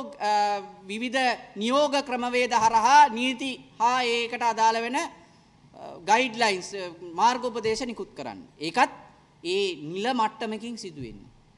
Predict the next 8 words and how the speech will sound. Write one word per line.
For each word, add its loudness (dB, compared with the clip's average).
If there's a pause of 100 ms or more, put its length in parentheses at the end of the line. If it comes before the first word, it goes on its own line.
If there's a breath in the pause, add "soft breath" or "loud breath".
(200)
කැබිනට් -12
මණ්ඩලය -8 (120)
රටේ -8
නීති -12
සම්පාදනය -6
කරන -12
පම්පිසු -8
තැනක්ද? -12